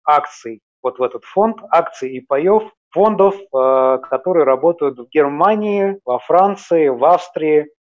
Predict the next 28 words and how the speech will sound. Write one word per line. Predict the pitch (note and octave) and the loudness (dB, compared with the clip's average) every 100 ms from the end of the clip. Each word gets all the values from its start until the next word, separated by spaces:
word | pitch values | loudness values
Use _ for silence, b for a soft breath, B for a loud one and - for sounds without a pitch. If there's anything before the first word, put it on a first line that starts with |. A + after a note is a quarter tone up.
| - | -6
которые | C3+ G3 F3+ | -2 2 0
инвестируют | D3 C#3 - D#3 D3+ D3 | 0 -6 -4 -2 0 -2
в | |
недвижимость, | D3 C#3+ C#3 A2+ A2 G#2+ - | -8 -6 -6 -6 -8 -12 -6
да? | D#3+ F#3 _ _ | -6 -6 _ _
То | C#3+ | -6
есть | |
это | C#3+ | -2
такое | D3+ D3+ D#3+ | 0 0 0
понятие, | E3 E3 F#3+ F#3+ C#3+ | 0 0 -2 -2 -4
некое | D3 C#3+ C#3 | -2 -2 -4
фонд | - E3 C#3+ | -2 -2 -4
фондов | - G#3 A#3+ D3+ - | -2 0 0 -2 -4
есть | A#2+ A#2+ A2 _ - | -6 -6 -6 _ -10
у | |
нас | B2 A#2+ | -6 -6
в | - | -2
нашем | C#3 C3+ B2 G#2 _ | -2 -2 -4 -12 _
мире, | - D#3 C#3+ B2+ A#2 _ _ _ | -8 -4 -2 -2 -6 _ _ _
э, | C3 B2+ C3 - | -12 -10 -10 -8
asset | C#3+ D3 C#3+ | -6 -6 -2
management, | G3 G#3+ E3 D3 C#3 | 0 0 -2 -6 -4
когда | C3+ C3+ C3 D3 D#3 D3+ _ _ _ | -4 -4 -4 0 0 -2 _ _ _
есть | B2+ C3+ D3+ D3+ - - | -10 -4 -4 -4 -12 -12
профессиональный | - C#3 - E3+ E3 C#3 C3+ | -10 -6 -2 0 0 -2 -4
управляющий, | B2+ C#3 D#3+ A3 A#3+ - G#3+ | 0 2 4 4 4 0 -4
который | C#3+ C3 E3+ D3+ | -2 2 4 2
приобретает | D3+ D3 D3 D3+ - C#3+ B2+ | 2 0 2 0 2 0 0